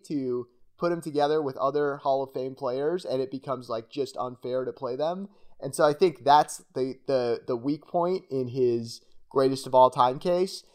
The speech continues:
So I would actually say the path, obviously, if this team beats the Warriors, I think he's got a strong case.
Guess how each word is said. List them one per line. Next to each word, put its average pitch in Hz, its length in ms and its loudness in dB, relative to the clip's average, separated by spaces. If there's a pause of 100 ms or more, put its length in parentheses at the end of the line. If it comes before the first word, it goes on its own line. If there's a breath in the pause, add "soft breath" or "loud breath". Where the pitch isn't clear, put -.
(120)
So - 280 0
I 214 180 12
would 240 120 12
actually 165 340 10
say 143 500 8
the 131 80 0
path, 175 380 10 (400 soft breath)
obviously, 190 540 12
if 143 200 0
this 185 160 10
team 165 220 4
beats 143 180 4
the 131 100 -2
Warriors, 131 520 4
I 113 100 2
think 120 200 0
he's - 180 -6
got 110 160 4
a - 20 -2
strong 110 300 0
case. 110 360 -4